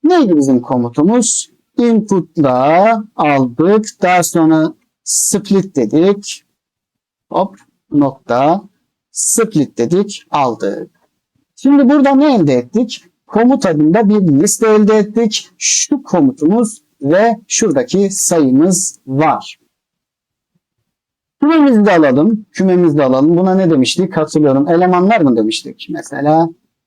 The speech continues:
elemanlar dedik. Elemanlar adında bir kümemiz var. Şuradaki gibi hemen bunu alıyorum. Hop. Aldım.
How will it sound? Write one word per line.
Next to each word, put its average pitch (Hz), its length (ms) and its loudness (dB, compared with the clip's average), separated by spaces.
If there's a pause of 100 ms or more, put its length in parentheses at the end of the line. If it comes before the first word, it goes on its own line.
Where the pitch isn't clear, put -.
elemanlar 151 1400 2
dedik. 139 680 -4
Elemanlar 143 560 2
adında 135 360 2
bir 117 180 -2
kümemiz 156 640 0
var. 180 440 2 (1200)
Şuradaki 185 500 0
gibi 139 380 0
hemen 156 640 0
bunu 127 540 -2
alıyorum. 208 800 0 (300)
Hop. 214 300 -4 (760)
Aldım. 196 680 0